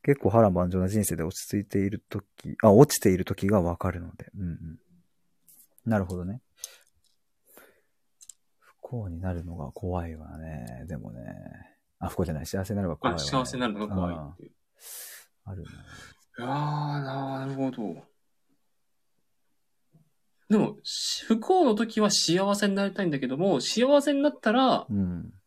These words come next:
Speaker 2: そこから離れるのが怖いみたいな、そういうことじゃなくて、幸せになるのが怖いってことですか？
Speaker 1: うーん。
Speaker 2: 幸せになりたくないってこと？
Speaker 1: 幸せになるのが怖いのう-、裏っ側には多分いろいろありそうですよね。<laughs> その言葉の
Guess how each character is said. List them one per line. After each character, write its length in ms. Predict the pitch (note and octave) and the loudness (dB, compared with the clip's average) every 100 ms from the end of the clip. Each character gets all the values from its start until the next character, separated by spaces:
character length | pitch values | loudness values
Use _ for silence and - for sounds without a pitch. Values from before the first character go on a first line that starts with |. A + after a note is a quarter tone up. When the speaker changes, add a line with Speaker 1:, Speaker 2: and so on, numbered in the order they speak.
| _ _ _ | _ _ _
Speaker 2:
そ 200 | - - | -16 2
こ 160 | C4+ C4+ | 4 4
か 160 | - | 4
ら 280 | C4+ C4 C#4+ - _ _ _ _ _ _ _ - - - _ _ _ | 4 2 -2 -8 _ _ _ _ _ _ _ -20 -18 -20 _ _ _
離 320 | - - A3 | -8 0 2
れ 80 | A#3 | 4
る 80 | G#3+ | 4
の 80 | C3+ | 2
が 80 | |
怖 260 | A#2 - D3 | 0 0 0
い 40 | |
み 40 | G#2 | 0
た 80 | - | -6
い 20 | |
な、 60 | |
そ 220 | - - D3 | -14 -6 -4
う 0 | |
い 20 | |
う 0 | |
こ 60 | |
と 60 | C#3+ | -2
じ 40 | G#2 | -4
ゃ 40 | |
な 60 | G2+ | -6
く 40 | |
て、 100 | G#2+ | -4
幸 380 | - A#3 C#4+ D#4 | 2 8 8 8
せ 100 | D#4 | 6
に 60 | |
な 80 | C4+ | 8
る 60 | C4 | 8
の 60 | |
が 100 | G#3 | 6
怖 220 | - D#3 A#2 | 4 0 -2
い 40 | |
っ 20 | |
て 40 | - | -4
こ 60 | |
と 40 | - | -16
で 40 | |
す 60 | - | -20
か？ 120 | - _ _ _ _ _ - _ | -20 _ _ _ _ _ -20 _
Speaker 1:
う 40 | B2 | 0
ー 760 | D3+ D#3 D3+ D#3 D3+ D3+ D3 C#3+ | 2 2 2 2 2 2 2 2
ん。 40 | |
Speaker 2:
幸 220 | C#3+ C4 | 4 4
せ 80 | C4+ | 4
に 40 | |
な 80 | G3 | 4
り 60 | A#3+ | 4
た 80 | D4 | 2
く 80 | |
な 80 | C3+ | 0
い 40 | B2+ | -2
っ 40 | |
て 80 | - | -6
こ 80 | - | -10
と？ 80 | |
Speaker 1:
幸 280 | - D3+ D#3+ | -4 -2 -2
せ 120 | D#3+ F3+ | 2 4
に 60 | |
な 100 | E3+ | 8
る 100 | F#3 | 8
の 100 | C#3+ | 8
が 120 | A#2+ | 8
怖 440 | G#2+ - C#3 D#3 D#3+ | 6 8 12 12 12
い 180 | D3+ C#3+ | 8 6
の 240 | B2 G#2+ | 6 6
う-、 80 | G2 | 2
裏 400 | G2+ A#2+ A#2+ B2+ | 0 2 6 6
っ 100 | - | 6
側 180 | - B2 | 8 10
に 100 | B2 | 10
は 60 | G#2+ | 8
多 80 | F#2 | 6
分 140 | F2+ | 6
い 60 | F#2 | 10
ろ 180 | A2 | 12
い 80 | A2+ | 12
ろ 140 | A2 G#2 | 12 10
あ 40 | |
り 60 | G#2 | 10
そ 220 | - B2+ | 10 10
う 40 | |
で 60 | - | 10
す 220 | - G#2 | 2 0
よ 80 | F2 | 0
ね。 240 | - G2 | -4 -6
<laughs> 20 | |
そ 140 | - F#2+ | -2 -2
の 120 | F2 - | -2 0
言 180 | G#2+ | 8
葉 140 | A2 G#2+ | 10 10
の 200 | G2+ | 8